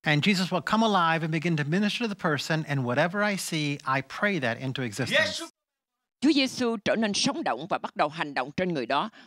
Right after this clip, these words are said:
Speaker 2: và bất kỳ điều gì tôi thấy, tôi cầu nguyện nó trở nên thực hữu.
Speaker 1: Another thing we can do is listen to our dreams at night.
Speaker 2: Một điều khác chúng ta có thể làm là lắng nghe những giấc mơ của chúng ta vào ban đêm.
Speaker 1: Those are great ways for God to speak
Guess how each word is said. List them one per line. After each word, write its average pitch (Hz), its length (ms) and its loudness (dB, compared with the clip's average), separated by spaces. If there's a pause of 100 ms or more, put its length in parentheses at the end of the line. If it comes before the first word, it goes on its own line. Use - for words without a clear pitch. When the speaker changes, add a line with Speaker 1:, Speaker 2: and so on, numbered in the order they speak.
Speaker 2:
và 156 80 2
bất - 280 -6
kỳ 185 140 4
điều 160 200 0
gì 147 200 -2
tôi 170 140 -4
thấy, 185 420 -2
tôi 190 120 -2
cầu 165 200 2
nguyện 139 300 -4
nó 196 160 -2
trở 127 100 0
nên 180 180 -2
thực - 240 -6
hữu. 139 320 -4
Speaker 1:
Another 175 320 2
thing 220 140 0
we 196 80 2
can 170 120 0
do 185 180 2
is 165 200 0
listen 165 260 2
to 196 100 -2
our 196 200 0
dreams 226 300 0
at 131 100 -2
night. 120 300 -6 (640)
Speaker 2:
Một 180 80 -6
điều 220 140 2
khác 320 160 -4
chúng 339 120 -8
ta 269 80 0
có 254 120 -4
thể 220 160 0
làm 208 240 0
là 156 80 0
lắng 196 300 -4
nghe 226 140 0
những 165 320 -4 (180)
giấc - 260 -4
mơ 214 200 4
của 156 140 -8
chúng 214 240 -6
ta 190 320 0
vào 147 160 0
ban 165 200 -4
đêm. 160 200 0 (180)
Speaker 1:
Those 151 280 2
are 151 200 2
great 175 240 0
ways 170 280 2
for 165 180 -4
God 151 220 0
to 151 40 -4
speak 190 260 -2